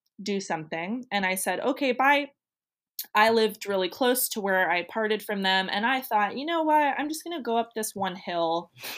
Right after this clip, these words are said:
<laughs> to get a little extra climbing in," um, which I just laugh at. Like, if I had just not gone up the hill,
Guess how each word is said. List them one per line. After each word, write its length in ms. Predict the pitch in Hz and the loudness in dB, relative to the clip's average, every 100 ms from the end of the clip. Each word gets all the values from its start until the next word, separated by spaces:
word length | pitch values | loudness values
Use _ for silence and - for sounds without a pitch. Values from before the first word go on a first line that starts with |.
| - | -8
<laughs> 320 | 156 - - | -10 -10 -4
to 160 | 277 | 0
get 100 | 220 | 4
a 80 | 233 | 6
little 240 | 233 208 - | 6 4 0
extra 360 | 202 - 247 | 0 -2 -4
climbing 520 | - - 175 170 185 220 | -6 -4 -2 -2 -2 -2
in," 300 | 233 262 339 _ - - _ - | 0 -2 -6 _ -20 -20 _ 4
um, 640 | 208 202 190 170 160 - _ _ _ 196 | 6 8 6 2 -2 -12 _ _ _ -2
which 220 | 214 - | 0 0
I 120 | 196 | -2
just 360 | - 190 180 - | -2 -2 -2 -2
laugh 300 | 165 151 156 | 0 2 2
at. 200 | 160 151 | 2 2
Like, 160 | 190 196 | 2 -2
if 100 | 214 | 2
I 80 | 214 | 2
had 140 | 196 | 2
just 260 | 196 185 196 | 0 -2 0
not 180 | 170 - | 0 0
gone 140 | 160 | -4
up 140 | 151 - | -4 -8
the 60 | |
hill, 460 | 151 175 196 269 262 | -8 0 0 0 -4